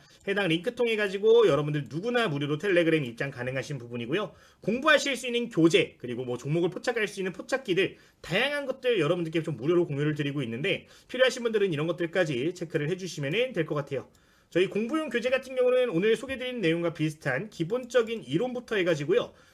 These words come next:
추가적으로 실전 매매에 적용할 수 있는 내용들도 전부 다 담아놨는데 이천이십사년도에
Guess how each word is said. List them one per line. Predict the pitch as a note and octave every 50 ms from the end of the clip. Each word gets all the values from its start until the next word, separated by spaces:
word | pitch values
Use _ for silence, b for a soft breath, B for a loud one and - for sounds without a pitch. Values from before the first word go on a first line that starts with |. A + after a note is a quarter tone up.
| b b
추가적으로 | - B3+ B3 C4 A#3+ A#3+ A3+ B3
실전 | A#3+ - D4+ D4+ C#4+ - D4+ C#4 C#4
매매에 | A#3+ G3 F#3 F#3 F#3 F#3+ -
적용할 | D3+ C3+ A2+ C#3 D#3 D#3+ D#3+ D#3+
수 | D3+ D#3 D#3
있는 | D3+ D#3 C#3+
내용들도 | C3 B2 C3 C#3+ C3 C3+ B2+ C3+
전부 | - C3 A#2 A#2+
다 | C#3+ C#3
담아놨는데 | C#3 C3+ C3 C3 B2 A2 G2+ A2+ D#3+ E3 A#2+ b b b b b b
이천이십사년도에 | C#3 F3+ - - D4 C4 A3 A3 A3 - - C4 C4+ C4+ C#4 B3 B3 E3+ D3+ E3+ C#3+ - -